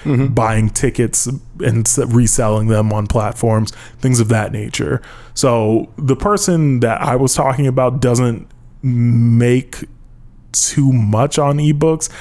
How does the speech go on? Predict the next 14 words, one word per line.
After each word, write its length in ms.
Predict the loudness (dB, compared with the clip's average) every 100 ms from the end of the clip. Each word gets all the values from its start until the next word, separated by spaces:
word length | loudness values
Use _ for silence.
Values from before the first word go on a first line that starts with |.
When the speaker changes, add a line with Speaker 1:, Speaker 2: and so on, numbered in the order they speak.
| -20 -4
Speaker 2:
I 100 | -4
think 220 | 0 0
he 100 | 2
makes 400 | 2 2 0 0
in, 280 | 0 0 0
like, 320 | -2 -2 -6 -8
two 180 | 2 2
or 60 |
three 200 | 2 2
hundred 260 | 0 2 0
a 20 |
month 340 | 2 0 0 0
or 120 | 0
something, 560 | 0 0 0 0 0